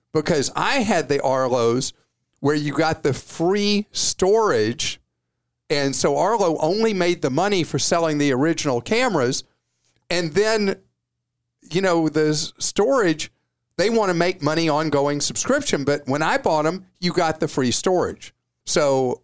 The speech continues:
Arlo, after they did this, it was a firestorm. There was a lot of media coverage. The Wall Street Journal tech writer wrote a story about it 'cause it moved from the tech blogs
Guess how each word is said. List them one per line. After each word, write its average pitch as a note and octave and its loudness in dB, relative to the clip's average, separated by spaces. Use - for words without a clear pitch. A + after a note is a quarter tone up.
Arlo, C#3 0
after D3+ 0
they C#3+ 0
did E3+ 0
this, D3+ 0
it C#3+ 2
was A2+ 0
a A2+ 0
firestorm. A#2+ -2
There A#2 -4
was G2+ -2
a B2 -4
lot C3+ 0
of G#2 -2
media E3 0
coverage. C#3 -2
The G2+ -8
Wall A#2+ 0
Street A2 -2
Journal C#3+ 0
tech - -4
writer C#3 2
wrote C3+ -2
a B2+ -2
story C3 0
about B2+ 0
it B2+ -2
'cause G#2+ -2
it G#2+ -2
moved B2 -2
from A2+ -4
the G2+ -2
tech D#3+ -4
blogs C3 0